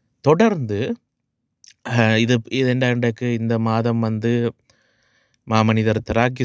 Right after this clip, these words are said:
சிவராம் அவர்களை நினைவுபடுத்த வேண்டிய, நினைவு கூற வேண்டிய ஒரு மாதமாக இருக்கிறது. என்போன்றவர்களுக்கு நித்தமும் அவர், அவரை மறந்துவிட்டு செயல்பட முடியாது என்ற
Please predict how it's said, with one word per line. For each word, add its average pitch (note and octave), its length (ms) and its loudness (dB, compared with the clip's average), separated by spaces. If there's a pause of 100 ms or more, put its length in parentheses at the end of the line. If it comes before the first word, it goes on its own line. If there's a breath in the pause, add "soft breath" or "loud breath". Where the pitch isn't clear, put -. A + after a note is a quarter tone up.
சிவராம் A2 360 -2
அவர்களை G#2+ 420 -4
நினைவுபடுத்த G#2+ 720 -4
வேண்டிய, G2+ 360 -4
நினைவு G#2 400 -4
கூற G#2 200 -4
வேண்டிய G#2 320 -4
ஒரு G#2 120 -6
மாதமாக G2 460 -4
இருக்கிறது. G2+ 580 -6 (920 soft breath)
என்போன்றவர்களுக்கு A#2 1200 0
நித்தமும் G#2+ 500 -6
அவர், G2 300 -4 (580 loud breath)
அவரை A2 420 2
மறந்துவிட்டு A2 880 -4
செயல்பட G#2 460 -2
முடியாது G2 460 -4
என்ற A2 220 -4